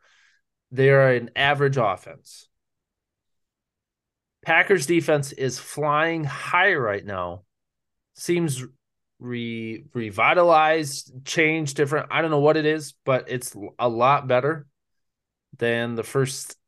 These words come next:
twelve weeks of the season. Give me the Green Bay Packers to punch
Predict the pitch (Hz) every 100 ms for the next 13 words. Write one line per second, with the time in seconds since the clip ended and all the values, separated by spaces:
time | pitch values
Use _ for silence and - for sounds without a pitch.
0 | _ - 143 120 123 135 135 139 117 113
1 | 127 135 156 147 _ _ _ _ _ _
2 | _ _ _ _ _ _ _ _ _ _
3 | _ _ _ _ _ 147 165 147 156 151
4 | 139 131 127 131 135 123 - - 131 123
5 | 120 - - _ _ _ _ _ _ -
6 | 233 240 - -